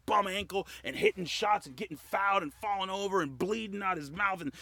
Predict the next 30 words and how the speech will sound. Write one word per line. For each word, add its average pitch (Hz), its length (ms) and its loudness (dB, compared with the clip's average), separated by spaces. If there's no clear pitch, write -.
all 196 120 6
this 202 120 6
stuff, - 280 2
if 165 80 0
he 240 80 8
was 214 120 6
doing, 226 240 6
like, 185 180 6
all 202 80 6
that 196 140 8
kind 190 100 6
of 165 60 2
stuff, - 180 4
I 202 60 8
could 160 160 -4
see 214 340 2
it. 139 60 4
I'd 170 100 8
be 156 80 -2
like, 147 160 4
"You 175 80 -6
know 226 160 4
what? 226 300 2
Jeff's 180 240 2
at 185 60 -6
least 190 180 -6
got 190 160 6
these 175 160 -6
boys 170 240 4
scrapping." 180 500 4